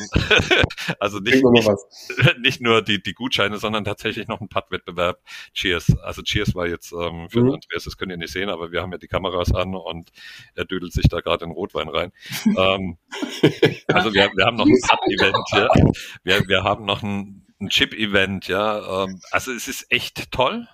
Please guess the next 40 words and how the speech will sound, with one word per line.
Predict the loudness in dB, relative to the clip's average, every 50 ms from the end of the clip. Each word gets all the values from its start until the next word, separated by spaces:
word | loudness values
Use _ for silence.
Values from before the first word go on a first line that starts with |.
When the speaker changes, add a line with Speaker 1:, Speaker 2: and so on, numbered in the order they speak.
| _ _ _ _ _ -8
Speaker 1:
Es | -4 -2
ist | 2 2 2
großartig. | 0 0 -6 -6 -6 -6 -4 -4 -2 -2 -2 -4 -4 -6 -8
Ähm, | -6 -4 -4 -4 -4 -6 -8 -10
ich | -12 -6
glaube, | -4 -4 -2 -2 -2
an | -2 -2 -4 -4 -4
Preisen | -2 0 0 0 0 -2 -4 -6 -6 -6
tun | -8 -8 -6
wir | -6
nicht | -6 -6 -8 _ _ _ _ _
wirklich | -16 -10 -4 -2 -2 -2 -2 -4 -10 -6
geizen. | -2 -2 -2 -2 -4 -8 -10 -12 -12 _ _ -20 -20 -20 -18 -12 -6
Speaker 3:
Nein. | -4 -4 -4 -4 -4 0 0
Speaker 1:
Ähm, | 0 0 0 -2 -8 -4
aber | -2 0 0 0
selbst | 0 0 -2 -2 -2 -2
wenn, | 0 0 0 0 -2
wenn | -2 -2 -2 -4
diese | -8 -8 -8 -8 -10
Preise | _ -4 -2 0 0 0 -2 -2 -2
nicht | -2 -2 -4 -2 0 2
wären, | 2 4 4 2 0 -2
ja, | -4 -4 -6
ist | -8 -10 -12 -8 -8
es | -8 -6 -6 -8 -6
einfach | -4 -2 -2 -2 0 -2 -4 -4 -2
mal | -4 -4 -4
die | -4 -4 -4
Möglichkeit, | -2 -4 -4 -4 -6 -8 -8 -4 0 2 2 2 0 -2 -6 -14 _ -18 -20 -20 -20 -20 -20 _ _ -4
ähm, | 0 0 0 0 -2 -6 _
im | 0 0 2 0 -2 -6 -8 _
November, | -2 -2 0 2 2 0 0 0 -4 -4 -4 -6
und | -6 -8 -6
zwar | -4 0 2 2 2 2 0
am | -2 -4 -4
Uftada | -6 -6 -4 -2 -2 0 0 0 0 -2 -2
November, | -4 -6 -4 -2 -2 -2 0 0 -2 -2 -2 -4 -6 -6 -8
elften | -8 -8 -8 -8 -10
elften. | -6 -4 -4 -4 -6 -6 -6 -4 -2 -2 -2 -2